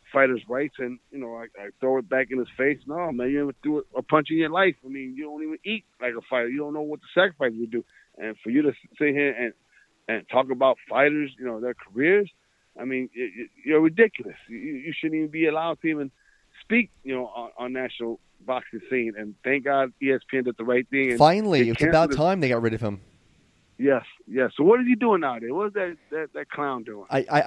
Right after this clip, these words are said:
Speaker 2: I think he's just on Twitter blocking any. Well, right now he's going on. He's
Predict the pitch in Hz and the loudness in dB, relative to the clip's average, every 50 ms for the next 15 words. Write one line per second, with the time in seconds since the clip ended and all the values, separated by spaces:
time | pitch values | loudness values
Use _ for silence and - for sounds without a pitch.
0 | 143 151 - - 220 233 240 240 190 175 185 - 208 180 170 - - 175 196 208 | 0 -2 -2 -2 -4 -2 -2 -2 -2 -2 -2 0 2 2 2 2 0 0 2 2
1 | 185 151 120 143 147 151 151 - 160 147 135 147 151 160 147 151 143 139 151 175 | 2 2 0 0 -2 -2 -2 -4 -6 -8 -8 -8 -8 -4 0 0 0 0 0 -2
2 | 185 190 185 170 160 151 135 131 147 147 147 143 139 131 127 135 127 | -2 -2 -2 0 0 -2 -2 0 0 0 0 0 -2 -2 -4 -6 -10